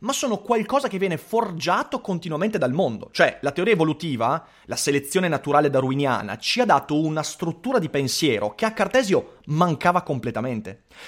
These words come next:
Noi oggi possiamo, per esempio, analizzare come emerge la nostra personalità in relazione all'ambiente che ci circonda.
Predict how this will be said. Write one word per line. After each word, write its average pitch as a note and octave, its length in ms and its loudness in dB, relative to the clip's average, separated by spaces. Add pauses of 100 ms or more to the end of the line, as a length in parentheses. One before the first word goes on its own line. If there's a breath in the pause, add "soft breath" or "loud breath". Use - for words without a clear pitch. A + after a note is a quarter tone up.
Noi B3+ 260 6
oggi D3 320 4
possiamo, F3 380 -2
per D3 120 -2
esempio, C3 640 0
analizzare D#3 840 4 (160 loud breath)
come G3+ 380 8
emerge E3 420 4
la C3+ 60 0
nostra C#3 260 -2
personalità B2+ 760 -2 (220 soft breath)
in A3 200 2
relazione A3 420 0
all'ambiente E3+ 600 2
che F#3+ 80 -4
ci B2+ 80 -8
circonda. C3+ 500 -4